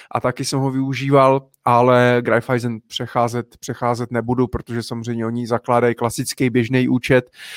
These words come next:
a, eh, sice tam je teda to bonusový úročení, což je fajn, eh, na rok, OK, jedno procento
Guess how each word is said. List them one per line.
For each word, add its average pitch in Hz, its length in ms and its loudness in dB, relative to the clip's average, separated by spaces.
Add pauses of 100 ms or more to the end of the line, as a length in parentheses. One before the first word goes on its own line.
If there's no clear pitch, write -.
(440)
a, 120 480 4 (220)
eh, 120 40 0 (420)
sice 147 320 -6
tam 147 180 2
je 139 60 0
teda 139 200 2
to 139 120 -2
bonusový 127 500 -6
úročení, 143 500 -8
což - 200 -10
je 170 60 -2
fajn, 135 460 -2 (180)
eh, 117 180 -6
na 120 160 -2
rok, 139 240 0
OK, - 260 -6
jedno 123 480 -4
procento 127 680 -4